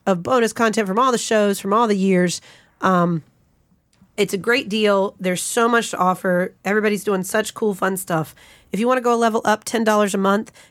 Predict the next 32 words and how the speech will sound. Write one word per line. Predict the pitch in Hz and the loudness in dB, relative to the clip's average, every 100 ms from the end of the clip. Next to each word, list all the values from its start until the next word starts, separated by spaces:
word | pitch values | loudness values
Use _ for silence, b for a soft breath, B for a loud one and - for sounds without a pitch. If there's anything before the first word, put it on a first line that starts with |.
| - | -6
you | 208 | -2
get | 208 - | -2 0
all | 185 | 0
that | 202 202 | 2 0
bonus | 185 185 | 0 0
content. | - 180 175 208 - | -4 -6 -4 -6 -8
Plus, | - 190 180 190 214 294 - | -4 0 2 4 2 0 -4
you | 220 | -4
get | 208 220 - | 0 -2 0
one | 196 | -2
of | 220 220 - | -2 -4 -2
our | 185 180 202 | 2 4 2
thirty-seven | 226 185 202 - 180 185 190 B B - | 2 0 0 0 0 0 -2 B B -2
restickable | 220 208 - 175 185 208 | -2 0 -2 -2 -2 -2
stickers | - - - 190 160 | -2 -2 2 2 2
that | - | -2
were | 175 | -2
designed | 190 185 185 185 202 | -2 0 2 2 2
by | 202 | 0
artist | 175 170 185 - | 2 0 -2 -2
Olivia | 185 170 208 | -2 -2 -4
Fields. | - 262 233 190 180 - B B - | -4 0 0 0 -4 -14 B B 0
Um, | 196 185 - - - | 2 2 -2 -8 -2
the | 190 185 190 | 0 0 0
ma-, | 208 214 - - | 0 2 0 -4
the | 190 196 - | -4 -2 -4
sticker | - - - | -4 -2 0
for | 208 - | 0 -2
Still | - 196 | -2 -2
Buffering | 165 208 214 220 233 214 B B _ | 0 -2 0 0 0 -6 B B _
is | - 190 185 180 - | 0 2 2 0 -4
a | 185 | -4